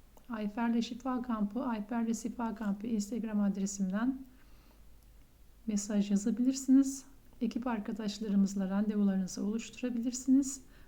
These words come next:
Online kamplarımıza, nefes ve iyi yaşam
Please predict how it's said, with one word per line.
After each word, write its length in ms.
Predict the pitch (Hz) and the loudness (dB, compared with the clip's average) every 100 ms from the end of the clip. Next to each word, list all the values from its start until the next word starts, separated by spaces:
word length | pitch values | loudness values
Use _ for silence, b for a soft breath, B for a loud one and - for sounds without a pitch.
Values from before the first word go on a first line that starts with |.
| b - | b -8
Online 580 | 302 302 269 220 214 233 254 - - - - - - - - - - | 0 6 8 6 6 4 4 -2 -18 -20 -20 -20 -20 -20 -20 -20 -16
kamplarımıza, 1000 | 226 220 208 226 208 202 202 202 233 - - | -10 -6 -2 2 8 8 8 4 0 -4 -8
nefes 680 | 214 220 208 226 226 - - - - - - - - - - | -8 -6 -2 -2 -4 -8 -12 -18 -20 -20 -20 -20 -20 -20 -10
ve 120 | 226 240 | -4 2
iyi 220 | 226 233 | 6 8
yaşam 520 | 226 202 214 220 233 | 8 4 2 2 0